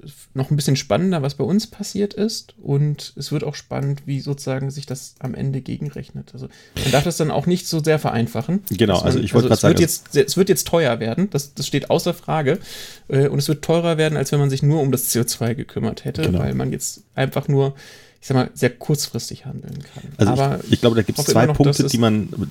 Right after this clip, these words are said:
Speaker 2: beachten muss. Erstens, das wird ja nicht
Speaker 1: Ja.
Speaker 2: nachhaltig sein, sondern es wird ja wenige, also hoffentlich nur wenige Monate sein. Und die andere Sache ist natürlich, ähm, C O zwei einsparen ist ja schön und gut, aber die Frage ist, ob, äh,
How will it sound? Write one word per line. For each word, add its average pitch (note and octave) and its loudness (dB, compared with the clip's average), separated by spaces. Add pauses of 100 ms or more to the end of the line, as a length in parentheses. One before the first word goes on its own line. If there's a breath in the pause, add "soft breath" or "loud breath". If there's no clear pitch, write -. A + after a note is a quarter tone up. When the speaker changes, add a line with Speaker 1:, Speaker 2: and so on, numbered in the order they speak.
Speaker 2:
beachten - 4
muss. F2+ 4
Erstens, G#2+ 2
das G2 4
wird A#2 2
ja G#2+ 4
nicht F2+ 0
Speaker 1:
Ja. F#2 4
Speaker 2:
nachhaltig B2 2
sein, C3 2
sondern G#2 4
es F#2 0
wird F#2+ 0
ja F#2 4
wenige, G2 2
also D#2+ -2
hoffentlich F2 0
nur E2 0
wenige F#2 4
Monate F#2+ 2
sein. F2+ 2 (540 loud breath)
Und G2+ 4
die - 2
andere C3+ 4
Sache C#3 2
ist - 0
natürlich, - 0
ähm, A2 2 (380 loud breath)
C - 2
O A2 6
zwei A#2 2
einsparen A2+ 2
ist A2+ 2
ja G#2 2
schön G2+ 4
und F#2 4
gut, C#3+ 2
aber G#2+ 2
die G2+ 4
Frage A#2 2
ist, - 0
ob, - -2
äh, F2+ 4